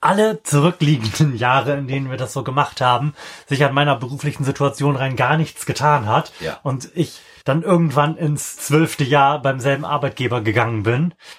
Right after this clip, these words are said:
Speaker 1: hat sich das dann jetzt zum Ende dieses Jahres ja doch noch geändert.
Speaker 2: Und, und das alles
Speaker 1: Und
Speaker 2: nur, damit du mal was Neues im Podcast erzählen kannst.
Speaker 1: Erstens das.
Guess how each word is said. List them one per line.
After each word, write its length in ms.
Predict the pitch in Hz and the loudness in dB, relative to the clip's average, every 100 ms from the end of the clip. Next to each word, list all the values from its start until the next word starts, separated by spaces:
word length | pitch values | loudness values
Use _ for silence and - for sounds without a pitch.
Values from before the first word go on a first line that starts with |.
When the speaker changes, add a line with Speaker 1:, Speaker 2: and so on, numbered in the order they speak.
| - | -8
Speaker 1:
hat 160 | 113 | -4
sich 120 | 135 - | -4 -2
das 440 | 120 - - - | -2 -4 -10 -4
dann 220 | 147 139 | 0 0
jetzt 340 | 120 139 - - | 0 0 -2 -6
zum 160 | 131 | -6
Ende 220 | 135 127 120 | -2 -2 -2
dieses 260 | 123 120 | -4 -2
Jahres 340 | 131 131 131 - | 0 0 0 -4
ja 80 | |
doch 140 | 123 107 | -2 0
noch 160 | 131 | -2
geändert. 520 | - 139 135 117 165 170 | 0 0 0 0 0 -2
Speaker 2:
Und, 100 | - | -6
und 120 | 101 | -2
das 200 | 262 - | -2 0
alles 220 | 113 - | 2 2
Speaker 1:
Und 40 | - | 2
Speaker 2:
nur, 80 | 113 | 0
damit 240 | 110 110 | 2 0
du 80 | 107 | 0
mal 100 | 95 | 0
was 180 | 95 90 | 0 0
Neues 260 | 101 90 | -2 -2
im 100 | 82 | -2
Podcast 360 | - 80 - - | -12 -12 -12 -12
erzählen 300 | 78 - 135 | -12 -12 -12
kannst. 220 | - 135 | -12 -2
Speaker 1:
Erstens 420 | 180 165 - 156 - | 2 2 2 -2 2
das. 500 | 135 190 - - | 2 2 -2 -10